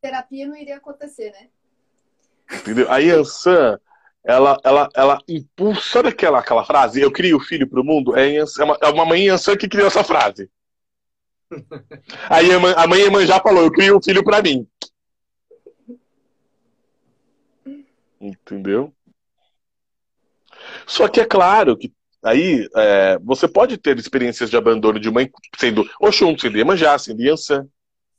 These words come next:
Speaker 1: Sim.
Speaker 2: Né? Então, eu acho que essa é uma questão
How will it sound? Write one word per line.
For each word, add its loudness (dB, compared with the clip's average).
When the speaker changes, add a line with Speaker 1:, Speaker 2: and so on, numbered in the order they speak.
Speaker 1:
Sim. -18
Speaker 2:
Né? -4
Então, 2
eu 4
acho 0
que -2
essa -2
é 0
uma -2
questão -2